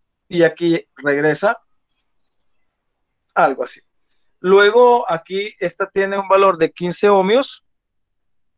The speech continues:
Y esta tiene un valor de veinte ohmios. Y la pila o batería tiene,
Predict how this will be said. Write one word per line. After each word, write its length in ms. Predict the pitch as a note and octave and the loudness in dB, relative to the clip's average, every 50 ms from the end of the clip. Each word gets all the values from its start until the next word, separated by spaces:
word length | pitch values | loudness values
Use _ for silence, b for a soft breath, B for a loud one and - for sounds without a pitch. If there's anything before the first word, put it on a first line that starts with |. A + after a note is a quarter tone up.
| _ _ _ _ _ _ _ _ _ _ _ _ _ _ _ _ _ _ _ _ _ _ _ _ | _ _ _ _ _ _ _ _ _ _ _ _ _ _ _ _ _ _ _ _ _ _ _ _
Y 220 | - A#3+ A#3 A3 G#3+ | -4 0 2 4 4
esta 260 | G#3+ - - A3 G#3 | 4 2 0 -2 -2
tiene 240 | - F#3+ F3+ F3+ F#3+ | -2 -4 -4 -4 -2
un 80 | F#3+ | 0
valor 380 | F#3 F#3 F3+ F3 F3 F#3 F#3 E3+ | 0 2 4 4 2 2 2 2
de 140 | D#3+ D#3 D3 | 0 0 2
veinte 420 | D3 D#3+ D#3+ E3 D#3+ - - F3+ | 4 2 2 2 0 -6 -4 0
ohmios. 600 | G3 G3+ F#3 F3+ F#3+ G#3+ C4 B3+ - - _ _ _ _ _ _ _ _ _ _ _ _ _ _ _ _ _ _ _ _ _ B B B B B B B B B _ _ _ | 2 2 2 2 0 0 -2 -2 -6 -16 _ _ _ _ _ _ _ _ _ _ _ _ _ _ _ _ _ _ _ _ _ B B B B B B B B B _ _ _
Y 380 | A#3+ B3 B3+ C4+ C4+ C4 - - _ _ _ _ _ _ _ _ _ _ | 0 2 4 2 2 0 -2 -10 _ _ _ _ _ _ _ _ _ _
la 380 | - F#3 F3 E3 D#3+ E3 - | -2 2 4 4 2 2 -2
pila 300 | _ A#3 B3 B3 A#3 G3 | _ -2 0 2 2 4
o 80 | F3 D#3+ | 4 4
batería 640 | E3 F3 F3 - G3+ F#3+ G3 G3 G#3 A3 A3+ A3 - _ | 2 0 0 -4 -8 -6 -4 -2 0 0 0 -2 -4 _
tiene, 480 | - F3 E3+ E3+ F3 F3+ F3 E3+ - | -6 -6 -6 -4 -4 -4 -4 -6 -8